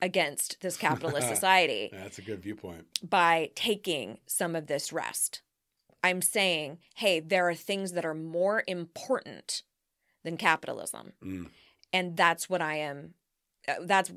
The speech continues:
Speaker 1: the, wh-, why I'm making this choice right now.
Speaker 2: Preach.
Speaker 1: So, number four, build in that self-care, that downtime, that recovery. Get it on the schedule. I've said this plenty of times before. If it's not on a to-do list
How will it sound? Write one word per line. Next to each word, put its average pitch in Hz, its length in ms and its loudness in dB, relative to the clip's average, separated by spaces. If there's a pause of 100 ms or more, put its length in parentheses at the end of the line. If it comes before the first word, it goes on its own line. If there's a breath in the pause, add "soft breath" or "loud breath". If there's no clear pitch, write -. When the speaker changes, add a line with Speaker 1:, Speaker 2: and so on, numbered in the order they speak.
(120)
Speaker 1:
the, 190 80 -4
wh-, 156 420 -6
why 175 160 2
I'm 156 120 -2
making 151 220 -6
this - 180 -6
choice - 380 -6
right - 180 -8
now. - 260 -16 (180)
Speaker 2:
Preach. - 400 -18 (720 loud breath)
Speaker 1:
So, - 320 6 (540 loud breath)
number 214 180 4
four, 202 260 6 (120)
build 220 280 8
in 247 120 4
that 208 180 8
self-care, 202 480 4
that 170 180 4
downtime, 180 420 2
that 156 160 -2
recovery. 175 640 0 (340 loud breath)
Get 202 200 12
it 226 240 6
on 190 220 2
the 160 100 -2
schedule. 208 680 2 (320 loud breath)
I've 175 120 -2
said 175 180 2
this 151 180 0
plenty 185 420 0
of 185 80 -2
times 185 280 -2
before. 196 400 2
If 170 200 -4
it's 156 180 -2
not 160 640 -4 (280)
on 156 160 -2
a 127 60 -4
to-do 185 340 -4
list 208 300 0